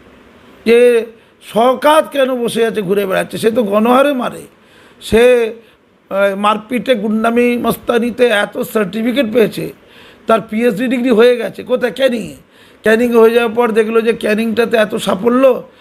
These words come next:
তাহলে একটু ভাঙড়োর দায়িত্ব দিয়ে দিই। ভাঙড়ের দায়িত্ব দিতে গিয়ে বললো হয়তো কাউকে, "এই আরাবুলটা বড্ড জ্বালাচ্ছে, ওকে গ্যারেজ করে দাও তো।"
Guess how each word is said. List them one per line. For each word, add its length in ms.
তাহলে 360
একটু 220
ভাঙড়োর 460
দায়িত্ব 380
দিয়ে 200
দিই। 180
ভাঙড়ের 340
দায়িত্ব 300
দিতে 300
গিয়ে 180
বললো 280
হয়তো 240
কাউকে, 500
"এই 140
আরাবুলটা 600
বড্ড 460
জ্বালাচ্ছে, 460
ওকে 160
গ্যারেজ 340
করে 220
দাও 160
তো।" 260